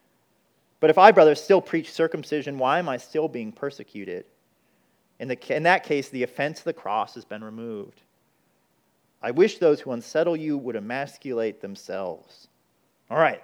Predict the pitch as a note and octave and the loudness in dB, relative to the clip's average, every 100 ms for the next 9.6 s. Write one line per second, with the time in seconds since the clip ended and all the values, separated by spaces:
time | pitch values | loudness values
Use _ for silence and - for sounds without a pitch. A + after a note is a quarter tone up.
0 | - C3+ F#3 A3 A#3 A3+ C4 G3 - - | -10 -6 4 8 8 8 4 0 -2 -14
1 | _ _ _ _ _ _ _ _ _ - | _ _ _ _ _ _ _ _ _ -4
2 | C#3+ F3 F3 F#3 F#3 F3+ D3 C#3+ C3 - | -4 -2 0 0 0 -4 -6 -6 -10 -4
3 | C#3+ B2 F#2 - _ _ _ _ _ _ | -2 -2 -6 -16 _ _ _ _ _ _
4 | _ _ _ _ _ _ _ _ _ _ | _ _ _ _ _ _ _ _ _ _
5 | _ _ _ _ - C#3 C3 A3 F#3 - | _ _ _ _ -8 -6 2 4 4 2
6 | D3+ D3 E3+ E3 C3+ A#2+ A#2 C#3+ B2 - | -4 -4 -4 -4 -4 -6 -2 0 0 0
7 | C4 D4+ D#4+ - A3+ A3+ A#3 G3+ G#3 G3+ | 2 4 2 -2 -4 -2 -6 -6 -8 -8
8 | - D#3 - C#3+ C3+ G3 A3 A3 G3+ F#3+ | -8 -8 -4 -6 -2 0 0 -2 -6 -8
9 | - C#3+ - D#3 G#2+ | -10 -14 -10 -10 -10